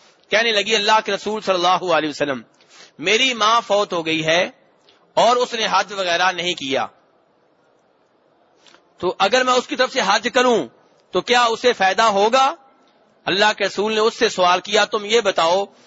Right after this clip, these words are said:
کہ اگر تمہاری ماں کے ذمے قرض ہوتا اور تم اس کی طرف سے قرض ادا کر دیتی تو کیا اس کو فائدہ ہوتا؟"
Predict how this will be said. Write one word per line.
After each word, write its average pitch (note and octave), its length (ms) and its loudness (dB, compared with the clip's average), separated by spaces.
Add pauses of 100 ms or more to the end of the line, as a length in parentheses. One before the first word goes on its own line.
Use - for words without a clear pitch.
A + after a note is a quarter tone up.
(180)
کہ F#3+ 80 -6
اگر G3 200 -2
تمہاری G#3 440 -4
ماں A3 320 2
کے B3 100 -4
ذمے A#3 320 -2
قرض C#4+ 300 0
ہوتا G3+ 400 2 (640)
اور G#3 140 2
تم C4 200 0
اس B3+ 180 0
کی C#4+ 80 -8
طرف C4+ 180 0
سے C4+ 120 0
قرض B3+ 260 0
ادا A#3 380 2
کر C#4+ 160 2
دیتی A#3 460 -2 (640)
تو G3 100 -2
کیا A#3+ 180 2
اس B3+ 140 -2
کو C4 100 0
فائدہ G3+ 260 2
ہوتا؟" A#3 480 2